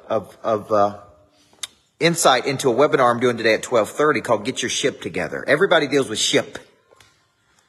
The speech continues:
How you deal with that ship, how you right the ship, how you convert, how you follow up, how you get people excited, how you build enthusiasm, how do you locate an ambition, how do you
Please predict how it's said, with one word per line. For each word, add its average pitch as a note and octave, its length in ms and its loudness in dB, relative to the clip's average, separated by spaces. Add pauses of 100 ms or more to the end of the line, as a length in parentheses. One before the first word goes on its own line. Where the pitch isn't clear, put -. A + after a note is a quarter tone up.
(500)
How E3 200 2
you F3+ 160 -2
deal D3+ 200 -2
with C#3 120 -2
that A#2+ 200 -2
ship, - 340 -6
how C#3+ 180 2
you D#3 220 -4
right C#3 280 2
the A2+ 80 -12
ship, - 380 -6
how C#3 300 2
you D3 240 -4
convert, A#2+ 680 -2 (420)
how C#3+ 220 0
you D3+ 160 -4
follow C#3 480 0
up, A#2 320 -2
how C3+ 320 0
you C#3 120 -6
get C3+ 220 -8
people C3 300 -8
excited, A#2 580 0
how B2+ 160 0
you D3 160 -2
build C3+ 300 -2
enthusiasm, A#2 880 -4 (100)
how C3 180 2
do D3+ 60 -4
you D#3 140 -2
locate C#3 500 0
an C#3 80 -2
ambition, C3 580 -2
how B2+ 220 2
do D3+ 80 -2
you C#3+ 220 -2